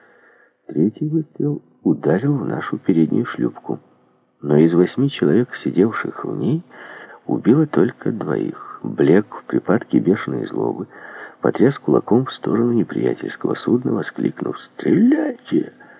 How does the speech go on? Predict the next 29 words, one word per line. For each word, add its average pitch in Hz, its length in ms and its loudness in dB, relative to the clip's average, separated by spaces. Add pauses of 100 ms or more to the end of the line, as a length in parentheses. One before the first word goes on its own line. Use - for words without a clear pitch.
(420)
Стреляйте! - 1040 -2 (420)
Скоро - 300 2
вы 139 120 4
будете - 340 0
кусать - 440 -2
себе - 180 0
локти!» - 840 0 (1000)
В 67 40 0
этот 90 300 4
момент 101 500 2
мы 67 180 -2
уже 80 200 0
окликали - 480 0
своих - 340 -2
людей 73 300 2
на 92 100 -4
большом - 380 -6
судне, 113 420 -4 (480)
и 73 60 -8
хотя 101 320 2
два 87 200 4
других 95 400 2
ядра 82 420 0
шлепнулись - 680 -4
около 64 240 -2
нас 65 160 -2 (120)
в 55 40 -4
воду, 87 440 2
обдав 67 380 0